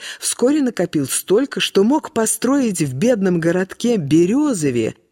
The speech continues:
месте своего изгнания, деревянную церковь. Часто и он, и его сын,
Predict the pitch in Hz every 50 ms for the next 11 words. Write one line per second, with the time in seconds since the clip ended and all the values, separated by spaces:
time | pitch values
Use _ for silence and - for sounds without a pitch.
0 | _ _ _ _ _ _ _ _ _ _ _ _ - 151 156 175 202 214 196 -
1 | - - 147 - - 151 151 147 143 143 151 156 151 139 127 120 151 165 220 277
2 | 302 269 196 151 127 120 123 - - - - - - - - - 135 127 170 185
3 | 185 190 190 180 220 240 247 240 226 226 220 220 214 - - - - - 160 151
4 | 143 - - - - - - - - - - - _ _ _ _ _ - - -
5 | - - _ _ - - - 151 143 - - - - - 135 120 110 - - 123
6 | 120 113 113 117 131 160 196 214 226 214 208 _ - 170 175 175 170 180 185 160
7 | 175 180 175 - - - - 240 285 277 175 127 120